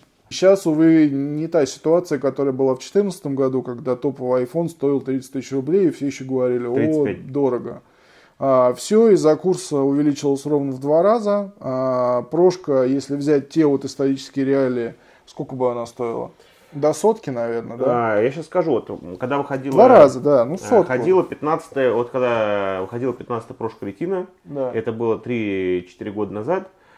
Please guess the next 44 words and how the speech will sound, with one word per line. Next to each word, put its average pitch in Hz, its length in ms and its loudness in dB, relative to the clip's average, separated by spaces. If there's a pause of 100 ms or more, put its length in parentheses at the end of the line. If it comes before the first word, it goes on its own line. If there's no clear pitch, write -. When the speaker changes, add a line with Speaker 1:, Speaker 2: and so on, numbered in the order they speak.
(300)
Speaker 2:
а, - 400 -8
самая 127 240 -2
топовая 98 640 -4
комплектация 113 400 -8
стоила 107 180 -8
девяносто 139 240 -8
семь 127 120 -10
тысяч. 98 220 -14 (480)
Speaker 1:
Вот 147 360 -4
я 160 220 4
вот 156 140 2
это 202 120 0
покупал 151 420 -2
за 131 140 -2
семьдесят 147 480 -10
пять. 113 220 -10 (400)
Да, 156 320 -8
по-моему, 151 320 -8
за 120 100 -6
семьдесят 123 320 -16
пять. - 240 -18 (340)
Speaker 2:
А 98 100 -12
та 170 120 -4
была 151 220 0
за 113 60 -2
девяносто 147 300 -6
семь 131 120 -8
тысяч, 110 180 -10
это - 140 -12
на 120 60 -8
самом 127 200 -8
старте. 85 460 -10 (180)
Потом - 220 -14
они 135 160 -8
резко 120 240 -10
подешевели, 131 400 -4
то - 80 -8
есть 95 140 -8
за - 40 -20
семьдесят 123 200 -10
шесть 160 160 -8
Speaker 1:
То 180 60 -2
Speaker 2:
можно 165 180 0
Speaker 1:
есть - 100 -20